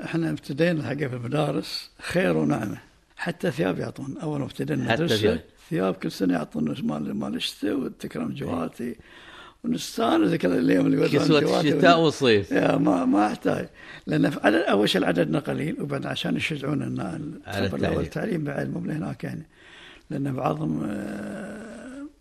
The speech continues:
Speaker 1: يعني يبقى ولده يشتغل معاه ويروح منه.
Speaker 2: صحيح.
Speaker 1: فلا،
Speaker 2: يكد عليه.
Speaker 1: نوع من التشجيع. كان حتى رواتب يعطونا.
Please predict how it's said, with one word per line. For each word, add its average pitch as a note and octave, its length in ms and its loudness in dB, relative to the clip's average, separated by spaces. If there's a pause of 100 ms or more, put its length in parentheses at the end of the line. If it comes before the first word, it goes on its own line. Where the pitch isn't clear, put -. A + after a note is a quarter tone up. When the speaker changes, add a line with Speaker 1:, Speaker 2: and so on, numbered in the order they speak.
(440)
Speaker 1:
يعني D#3+ 280 0
يبقى D#3+ 220 -4
ولده C#3+ 260 0
يشتغل C3+ 320 -4
معاه B2 360 -4
ويروح - 240 -8
منه. - 180 -4
Speaker 2:
صحيح. F#2+ 260 -4 (340)
Speaker 1:
فلا، - 420 -2
Speaker 2:
يكد A#2 340 4
عليه. G2+ 380 2
Speaker 1:
نوع F#3 160 0
من E3+ 140 2
التشجيع. A#2+ 500 -4 (200)
كان C#3 140 -6
حتى E3 260 -6
رواتب D#3+ 420 -2
يعطونا. D3 560 -4